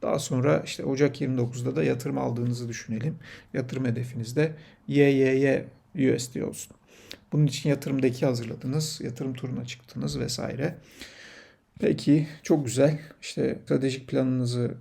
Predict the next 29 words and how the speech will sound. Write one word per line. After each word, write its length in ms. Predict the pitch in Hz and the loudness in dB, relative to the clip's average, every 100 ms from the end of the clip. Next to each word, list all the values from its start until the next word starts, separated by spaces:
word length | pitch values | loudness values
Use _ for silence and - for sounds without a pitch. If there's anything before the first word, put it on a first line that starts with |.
| - | -2
yaptınız, 840 | 139 135 - - 120 120 - - - - - | 2 2 2 -4 -2 -2 -8 -12 -16 -14 -6
uygulamaya 560 | 127 127 127 131 127 | -4 -2 0 2 2
da 120 | 127 | 2
başladınız, 580 | 131 139 - 117 113 123 | 2 0 -2 -6 -4 -2
aksiyonlarınızı 880 | - - - 135 131 131 127 123 127 | -2 -4 -2 0 0 2 2 0 0
da 120 | 123 | 0
takip 360 | 135 143 - 135 | 2 0 0 -4
ediyorsunuz, 520 | 117 113 - 147 - | -4 -6 -6 -8 -6
teker 340 | 123 127 127 | -4 -2 -2
teker 340 | 127 120 165 - - - _ - | -2 2 2 0 -16 -20 _ -10
başarıyorsunuz. 800 | 127 123 123 123 - 143 180 - - - - - - - | -8 -6 -6 -6 -4 -2 -2 -4 -18 -20 -20 -20 -20 -4
E, 180 | - 151 | 2 2
sonra 540 | - 185 196 202 202 - - _ _ _ _ _ _ | 4 6 10 8 8 0 -20 _ _ _ _ _ _
birinci 420 | 156 185 190 185 | 2 6 8 10
yıl 160 | 185 175 | 10 10
geçti 460 | 196 170 - 180 180 | 10 8 6 6 10
ve 180 | 170 | 10
mezun 360 | 165 165 170 156 | 10 10 10 8
oldunuz, 440 | 127 123 151 - | 4 4 2 4
yanına 280 | 151 147 160 | 4 6 2
tik 180 | - - | 0 4
attınız. 680 | 151 - 147 131 123 - - - - - _ | 4 2 -4 -2 -4 -10 -14 -18 -20 -20 _
Şimdi 300 | - 165 175 | -4 2 6
ne 40 | 185 | 10
yapmanız 460 | 190 190 151 135 | 10 8 2 2
gerekiyor 440 | 127 127 123 135 135 | 2 2 2 0 2
biliyor 140 | 175 | 0
musunuz 300 | 151 131 123 | 0 -6 -4
arkadaşlar? 720 | 123 120 123 123 - 220 - | -2 -2 -4 -4 -4 -6 -10